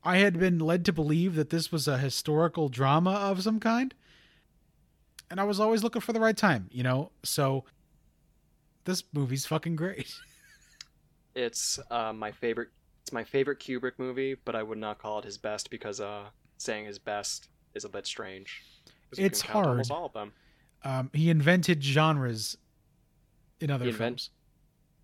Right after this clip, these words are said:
Speaker 2: Did you know Stanley Kubrick invented movies? Actually, if you told me that, I wouldn't be like, you know, I'd probably be like, "Yeah, yeah, yeah, to a degree."
Speaker 1: Spot the lie,
Speaker 2: <laughs>
Speaker 1: spot the lie.
Speaker 2: So you really enjoyed it?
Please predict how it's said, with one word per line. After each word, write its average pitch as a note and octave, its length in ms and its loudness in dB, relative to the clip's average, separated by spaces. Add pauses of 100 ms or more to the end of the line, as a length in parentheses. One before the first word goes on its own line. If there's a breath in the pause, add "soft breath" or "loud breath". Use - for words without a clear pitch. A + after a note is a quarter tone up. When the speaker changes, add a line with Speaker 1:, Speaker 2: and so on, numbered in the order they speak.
(420)
Speaker 2:
Did A2 160 -12
you A2+ 60 -12
know G#2+ 160 -8
Stanley A2 400 -10
Kubrick G#2 400 -8
invented G2 480 -10
movies? G2+ 580 -10 (640 soft breath)
Actually, C3 240 -2
if A2+ 80 -6
you A2+ 40 -8
told A#2+ 200 -4
me G#2 100 -6
that, G2+ 160 -2
I G#2 80 -2
wouldn't G2+ 220 -10
be G2 160 -6
like, F#2 240 -10
you G#2 60 -10
know, G2+ 120 -16 (680)
I'd C4+ 120 -12
probably E3+ 220 2
be G#3+ 100 -6
like, G#3 160 -4
"Yeah, F4 120 -6
yeah, F#3+ 200 -6 (200)
yeah, B3 200 -8
to B3 80 -10
a B3 40 -6
degree." A2 500 -4 (120)
Speaker 1:
Spot - 460 -4
the D3+ 80 -4
lie, C3+ 460 2
Speaker 2:
<laughs> - 40 -8
Speaker 1:
spot - 320 -4
the - 100 -8
lie. A2 400 -6 (800 loud breath)
Speaker 2:
So - 140 -2
you A#2+ 120 2
really B2+ 180 4
enjoyed C3+ 260 4
it? G3+ 160 2